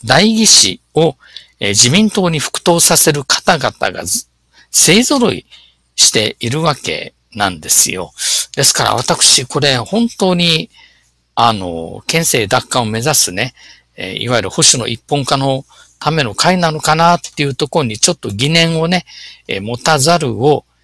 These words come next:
えー、得ないわけなんですよね。はい。私もセイラさんと一緒です。名前が長すぎます。県政奪還を目指す会だけで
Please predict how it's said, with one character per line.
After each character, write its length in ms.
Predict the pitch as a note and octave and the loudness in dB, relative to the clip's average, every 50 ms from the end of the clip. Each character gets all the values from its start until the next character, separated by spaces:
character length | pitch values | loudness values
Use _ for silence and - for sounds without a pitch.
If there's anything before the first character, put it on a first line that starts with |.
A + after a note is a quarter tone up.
| _ _ _ _ _ _ _ | _ _ _ _ _ _ _
え 380 | - A#2+ G2+ F#2+ F#2+ - - _ - | -14 -12 -12 -12 -12 -14 -14 _ -4
ー、 100 | - F3 | 0 2
得 60 | G3 | 2
な 120 | G#3+ F3 | 4 2
い 180 | A#2+ - - - _ _ _ _ _ _ - | 0 -2 -10 -20 _ _ _ _ _ _ -8
わ 120 | - A2+ | -6 -4
け 100 | - - | -2 -2
な 120 | G#2+ E2+ - | -4 -4 -8
ん 60 | - | -6
で 80 | - | -2
す 160 | - - - A#2+ | 0 0 0 0
よ 100 | C#3+ F3+ | 2 2
ね。 200 | G3 D3 - _ _ _ _ _ _ _ _ _ | 2 2 0 _ _ _ _ _ _ _ _ _
は 140 | - - C3 | -2 -2 -2
い。 140 | A2 G3 _ _ _ _ _ _ - | -2 -6 _ _ _ _ _ _ -4
私 260 | D#3+ D#3 F3 - - | 0 2 2 2 2
も 80 | E3 D3 | 2 2
セ 200 | B2 - G3+ G3 | 2 4 4 4
イ 40 | G#3 | 4
ラ 80 | F#3+ | 2
さ 140 | - - G2+ | 0 -2 -4
ん 60 | F#2+ | -4
と 80 | - G#2+ | -4 0
一 40 | - | 0
緒 160 | - - B2 | 0 0 0
で 80 | G#2 | 0
す。 220 | G#2+ - - - A2+ | 0 -2 -2 -2 -4
名 160 | F#2+ G#2 B2 | -4 -4 -2
前 200 | C#3+ E3+ F#3+ G#3 | 2 2 2 2
が 120 | F#3 D#3 | 2 0
長 280 | A#2 G#2 A2 B2 F3+ F#3+ | 0 -2 -2 2 2 2
す 160 | - - - | 2 2 0
ぎ 120 | E3 D3 A#2 | 0 -2 -2
ま 100 | G#2+ A2 | 0 -2
す。 220 | - - - - - - - - - - - - _ - | -2 -2 -4 -8 -14 -16 -16 -14 -14 -14 -16 -16 _ -2
県 140 | - G#3 A#3+ | 2 2 2
政 360 | A#3 - - E3 C#3 B2 C3+ | 4 4 4 4 4 4 2
奪 180 | C3 A#2+ - - | -2 -4 -4 -4
還 300 | - C#3+ C3 C#3 E3+ E3+ | -2 0 0 2 0 0
を 40 | |
目 140 | C3 G2 A2 | -2 -2 -2
指 140 | C#3+ F#3+ G#3+ | 0 0 0
す 120 | G#3 - - | 0 0 -2
会 200 | - - G2 E2+ | -2 -4 -6 -8
だ 120 | F#2 F2+ | -10 -12
け 140 | - - F#2 | -12 -12 -14
で 240 | E2 - - - | -14 -16 -18 -20